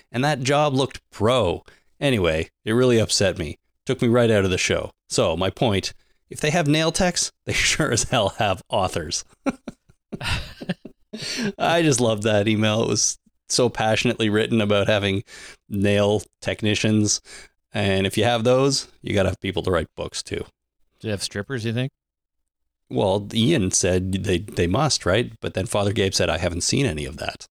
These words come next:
Speaker 1: <laughs>
Speaker 2: Well, he hasn't been there very long.
Speaker 1: I guess so, yeah.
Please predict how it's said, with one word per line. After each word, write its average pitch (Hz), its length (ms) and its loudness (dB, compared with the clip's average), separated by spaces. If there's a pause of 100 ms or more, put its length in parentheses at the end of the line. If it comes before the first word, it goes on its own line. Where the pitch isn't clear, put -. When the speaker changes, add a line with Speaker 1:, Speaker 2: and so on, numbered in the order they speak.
(100)
Speaker 1:
<laughs> - 60 -14 (800)
Speaker 2:
Well, 151 680 2
he 117 260 -4
hasn't 127 180 2
been 131 120 2
there 123 140 4
very 107 220 4
long. 110 460 2 (520)
Speaker 1:
I 139 300 2
guess 131 200 0
so, 113 320 2
yeah. 95 300 2